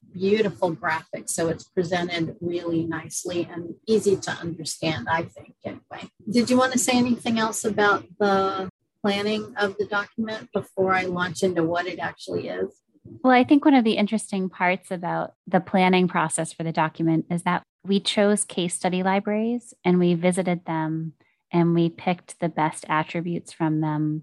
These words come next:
Speaker 2: to highlight within the space document. So the field trips for the architects was really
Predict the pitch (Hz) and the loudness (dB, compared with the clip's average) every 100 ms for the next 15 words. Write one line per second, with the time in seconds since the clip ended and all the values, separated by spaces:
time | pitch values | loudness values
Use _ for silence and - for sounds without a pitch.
0 | - - 160 160 - 160 151 143 139 - | -10 -6 -4 -4 -2 -2 -2 -4 -4 -8
1 | _ 165 - - 156 156 156 160 - _ | _ -4 -2 0 2 2 0 -2 -8 _
2 | _ _ - 156 156 - 170 156 - 165 | _ _ -2 0 0 -4 -2 -2 0 -2
3 | 175 202 185 190 202 - - - _ - | 0 -2 2 2 0 -6 -20 -20 _ -2
4 | 202 190 185 180 - 202 - 240 247 277 | 2 4 4 2 2 0 2 2 4 4
5 | 269 - 156 - - - - _ _ - | 0 0 0 0 -6 -8 -8 _ _ -2
6 | 185 180 175 170 160 160 156 170 196 - | 0 0 -2 -4 -2 -4 -2 -2 -2 -2
7 | 185 - - _ - - _ _ _ _ | -8 -8 -10 _ -16 -16 _ _ _ _
8 | _ 180 185 170 175 190 202 190 175 165 | _ 0 2 2 2 2 4 2 0 0
9 | 156 156 | -2 -4